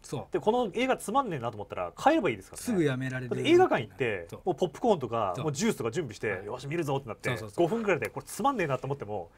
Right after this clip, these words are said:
Speaker 1: 厳しいな
Speaker 2: 帰れないじゃないですか。
Speaker 1: そうそうそうそうそうそうそう。で、あ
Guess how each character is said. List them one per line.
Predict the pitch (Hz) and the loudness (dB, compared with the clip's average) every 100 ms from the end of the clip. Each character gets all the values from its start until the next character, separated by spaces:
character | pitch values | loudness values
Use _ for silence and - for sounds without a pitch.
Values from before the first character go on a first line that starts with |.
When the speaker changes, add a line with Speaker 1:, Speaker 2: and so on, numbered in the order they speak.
| - | -10
Speaker 1:
厳 | 180 185 | -6 -4
し | - 208 | -2 -2
い | |
な | 160 | 0
Speaker 2:
帰 | - 254 | 4 4
れ | 285 | 6
な | 196 | 0
い | |
じ | 135 | 0
ゃ | |
な | 120 | -4
い | |
で | 120 | -2
す | |
か。 | 165 | -2
Speaker 1:
そ | |
う | |
そ | 139 127 | -2 -8
う | |
そ | 113 | -10
う | 110 | -14
そ | 110 | -14
う | |
そ | 107 104 | -16 -18
う | |
そ | - | -20
う | 104 | -20
そ | - | -20
う。 | - - - - - - - | -20 -20 -20 -20 -20 -20 -12
で、 | 165 | -8
あ | 185 | -6